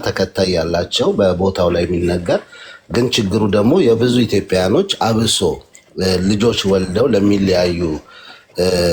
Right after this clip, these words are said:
ባልና ሚስቶች የብዙዎች እናቶች ችግር፣ እ፣ ይሄ ነው። እ፣ ለምን ሁሌ፣ እ፣ ነገሮችን ሄደን ስናወራ ቤተሰብም ሴት ልጅ ያላት እናት ራሷም ሴት ሆና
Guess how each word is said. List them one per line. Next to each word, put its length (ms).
ባልና 400
ሚስቶች 420
የብዙዎች 540
እናቶች 540
ችግር፣ 360
እ፣ 100
ይሄ 160
ነው። 180
እ፣ 80
ለምን 280
ሁሌ፣ 280
እ፣ 100
ነገሮችን 560
ሄደን 320
ስናወራ 720
ቤተሰብም 580
ሴት 280
ልጅ 180
ያላት 420
እናት 340
ራሷም 440
ሴት 280
ሆና 200